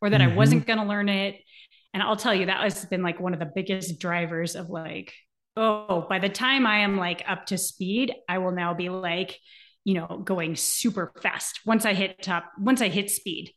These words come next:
Speaker 1: but it will take
Speaker 2: Yep.
Speaker 1: me a while to hit speed. And, uh, that has been a huge driver for me. Sometimes,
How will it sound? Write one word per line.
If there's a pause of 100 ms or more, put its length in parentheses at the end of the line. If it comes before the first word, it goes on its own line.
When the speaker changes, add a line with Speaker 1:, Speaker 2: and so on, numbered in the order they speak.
Speaker 1:
but
it
will
take
Speaker 2:
Yep.
Speaker 1:
me
a
while
to
hit
speed. (600)
And,
uh, (360)
that
has
been
a
huge
driver
for
me. (460)
Sometimes,